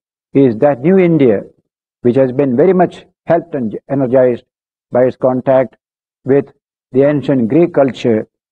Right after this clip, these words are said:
coming through modern Western culture. Swami Vivekananda especially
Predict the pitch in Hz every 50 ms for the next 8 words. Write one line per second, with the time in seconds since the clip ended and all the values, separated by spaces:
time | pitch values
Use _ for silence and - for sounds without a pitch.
0 | _ - 120 120 139 143 139 131 - 139 143 143 147 131 - _ _ _ _ _
1 | - 123 120 131 135 131 135 135 135 135 135 - - _ _ _ - 131 123 117
2 | - - 135 127 127 131 127 - _ _ _ - - 147 143 135 - - - -
3 | _ _ _ _ _ _ _ _ _ _ _ _ - 123 123 127 123 120 117 -
4 | - - 120 117 117 139 139 143 143 135 131 135 131 127 117 - - - 147 151
5 | - 147 139 113